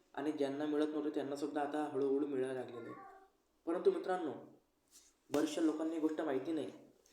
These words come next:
लाडक्या बहीण योजनेअंतर्गत ज्या ज्या मुली येतात, त्या मुलींनासुद्धा या ठिकाणी एक लाख एक हजार रुपये या ठिकाणी मिळणार आहे.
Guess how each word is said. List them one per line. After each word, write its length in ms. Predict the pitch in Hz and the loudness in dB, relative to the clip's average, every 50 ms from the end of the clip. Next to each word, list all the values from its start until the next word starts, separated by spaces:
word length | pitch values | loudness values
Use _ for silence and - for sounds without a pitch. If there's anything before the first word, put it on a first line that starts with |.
| _ - | _ -4
लाडक्या 340 | - 139 139 139 143 143 160 | 0 0 2 2 2 2 2
बहीण 180 | 160 160 160 160 | 4 4 4 4
योजनेअंतर्गत 640 | 156 151 151 160 160 151 151 - 151 156 165 151 - | 4 2 0 0 -2 0 0 -2 0 0 0 0 0
ज्या 120 | 147 147 | 0 2
ज्या 180 | - - 160 160 | 2 4 2 2
मुली 280 | 156 147 139 139 147 156 | 2 2 2 2 4 4
येतात, 240 | 151 - - 127 127 - - - - - - - - - - _ - | 4 4 2 0 -6 -8 -12 -16 -18 -20 -20 -20 -20 -20 -12 _ -2
त्या 100 | 156 156 | 0 4
मुलींनासुद्धा 760 | 147 143 147 156 151 180 180 - - 170 160 - 165 139 - - - - - | 6 8 8 8 6 4 0 0 0 -2 0 0 0 0 -2 -2 -6 -2 0
या 100 | 151 156 | 2 2
ठिकाणी 460 | 156 160 156 160 156 156 139 - - - | 2 2 2 0 0 -2 -2 -6 -2 0
एक 180 | 143 143 143 143 | 2 2 2 4
लाख 140 | 151 156 | 2 2
एक 200 | 151 151 151 147 | 2 2 2 2
हजार 120 | 147 131 143 | 2 2 2
रुपये 180 | 139 139 151 | 2 2 2
या 60 | 143 135 | 0 0
ठिकाणी 200 | 135 - 151 143 | 0 -2 -2 0
मिळणार 340 | 139 127 123 127 131 127 | 0 0 0 0 -2 -4
आहे. 180 | 120 117 117 - | -4 -6 -8 -10